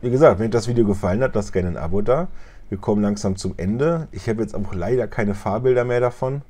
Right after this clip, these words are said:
Ähm, werden aber auf jeden Fall noch mal welche kommen, wenn ich den Wagen fertig gemacht habe.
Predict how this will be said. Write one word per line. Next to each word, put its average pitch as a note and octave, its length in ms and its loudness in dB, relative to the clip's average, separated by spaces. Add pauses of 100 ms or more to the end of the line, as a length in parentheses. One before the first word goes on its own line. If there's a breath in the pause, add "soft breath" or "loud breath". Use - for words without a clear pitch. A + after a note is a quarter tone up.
(800 soft breath)
Ähm, F#2+ 460 0 (240)
werden F#2+ 160 -2
aber G2+ 140 0
auf F#2 120 -2
jeden G#2 160 0
Fall G#2 140 0
noch F#2 160 0
mal F2+ 160 -2
welche F#2 200 -2
kommen, G#2 280 -4
wenn G2+ 60 0
ich G2 40 -6
den F2 160 -8
Wagen F2 160 -2
fertig G2+ 300 -6
gemacht G#2 340 -6
habe. G#2 240 -2